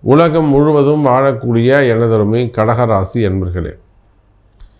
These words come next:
எதெல்லாம் நீங்க மனசுல வந்து ஒரு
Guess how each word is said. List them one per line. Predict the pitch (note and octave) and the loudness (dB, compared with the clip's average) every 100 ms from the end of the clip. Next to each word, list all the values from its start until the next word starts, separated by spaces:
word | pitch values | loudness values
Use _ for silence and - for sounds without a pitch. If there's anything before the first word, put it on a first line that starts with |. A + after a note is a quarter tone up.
| _ _ _ _ | _ _ _ _
எதெல்லாம் | B2 C#3 E3+ E3+ E3+ F#3 F3+ | 2 4 4 4 2 2 2
நீங்க | D#3+ D3 C3+ | 2 2 2
மனசுல | D3+ D3 D#3+ C#3+ | 0 0 0 0
வந்து | B2+ B2+ D#3 C#3 G2+ - - | 0 0 2 0 -2 -10 -4
ஒரு | A#2+ | 0